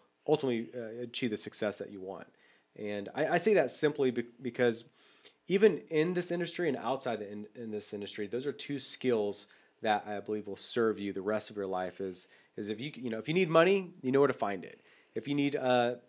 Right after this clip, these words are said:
you know, tools for, you know, building a business, you'll know where to find it. If you need talent, you know where to find it. Um, and, and you, you solve for problems,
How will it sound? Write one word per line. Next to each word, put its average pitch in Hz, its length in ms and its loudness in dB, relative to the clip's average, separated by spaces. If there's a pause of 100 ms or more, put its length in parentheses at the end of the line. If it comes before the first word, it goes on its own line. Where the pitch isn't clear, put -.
(200)
you 131 160 -4
know, 110 80 -8
tools 156 460 2
for, 127 420 4
you 127 80 0
know, 113 140 0
building 127 320 2
a 110 40 4
business, 135 480 2
you'll 113 220 0
know 113 120 2
where 110 80 0
to 104 40 -2
find 98 360 -4
it. 87 100 -6
If - 120 -12
you 117 60 -4
need 120 200 0 (300)
talent, 165 540 4
you 120 100 -8
know 120 140 2
where 120 100 2
to 110 60 -4
find 101 320 -4
it. 85 160 -10 (580)
Um, 107 500 -2
and, 113 200 -2
and 113 180 -4
you, 113 100 -2
you 117 160 -6
solve 117 340 2
for 107 100 -6
problems, 95 640 -4